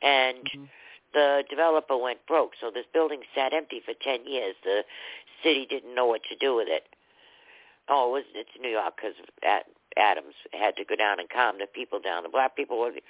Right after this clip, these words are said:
Speaker 1: they see bunk beds being delivered. And they said, "What's going on with this building?" And, and they said, "Oh, we're gonna house the illegals here."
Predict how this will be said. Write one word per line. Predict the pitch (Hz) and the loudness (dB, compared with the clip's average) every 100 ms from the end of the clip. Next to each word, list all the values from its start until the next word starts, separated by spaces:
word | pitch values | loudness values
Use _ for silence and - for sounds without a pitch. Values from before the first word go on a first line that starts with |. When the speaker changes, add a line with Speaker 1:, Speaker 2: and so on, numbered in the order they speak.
| - - - - | -16 -16 -16 -6
Speaker 1:
they | 139 - | -6 -6
see | 147 | -4
bunk | 139 175 - | -2 -2 2
beds | 139 120 - | 0 0 -4
being | 123 110 | -4 -4
delivered. | 101 101 101 80 80 - _ _ _ _ _ _ - - _ - | -2 0 -2 -4 -12 -20 _ _ _ _ _ _ -20 -20 _ -10
And | 135 | -6
they | 139 | -6
said, | 143 | -2
"What's | 151 - | -4 0
going | 160 147 | 2 4
on | 151 143 | 2 0
with | 127 | -4
this | 127 113 - | -8 -6 0
building?" | 165 139 117 117 | 2 2 -2 -4
And, | 104 | -6
and | 82 120 | -6 -4
they | 123 | -4
said, | - 131 | 2 4
"Oh, | 123 | 4
we're | 104 | 2
gonna | 113 110 113 101 | -2 -4 -4 0
house | 127 117 113 | 2 0 -2
the | |
illegals | 110 110 139 113 104 | -2 0 -2 -2 -4
here." | - 92 | -6 -8